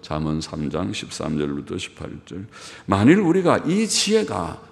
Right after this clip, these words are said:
내가 지혜가 부족하다고 느낀다면 우리는 하나님께 지혜를 구하여 얻을 수 있다. 그렇게 교훈하고 있습니다. 간단하네요. 지혜가 필요합니까? "나는 지혜가 필요 없다고, 나는 돈이면 돼, 은금이면 돼." 그러면 돈 벌으세요.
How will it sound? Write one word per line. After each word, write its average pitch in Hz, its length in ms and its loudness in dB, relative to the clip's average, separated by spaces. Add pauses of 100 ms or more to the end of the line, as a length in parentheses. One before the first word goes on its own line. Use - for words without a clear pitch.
내가 98 340 -8
지혜가 139 480 -2
부족하다고 101 960 -4
느낀다면 85 800 0 (340)
우리는 107 300 6
하나님께 101 580 4
지혜를 95 580 2
구하여 80 640 0
얻을 76 300 -2
수 76 260 -6
있다. 78 520 -10 (400)
그렇게 208 280 -2
교훈하고 76 640 -2
있습니다. 71 440 -6 (320)
간단하네요. 110 800 2 (380)
지혜가 123 460 4
필요합니까? 147 920 4 (260)
"나는 131 240 -4
지혜가 120 340 -6
필요 156 320 -4
없다고, 131 320 -6
나는 127 280 -4
돈이면 85 540 0
돼, 110 480 -6
은금이면 120 720 2
돼." 98 160 -8
그러면 143 340 -6
돈 98 260 -4
벌으세요. 117 640 -4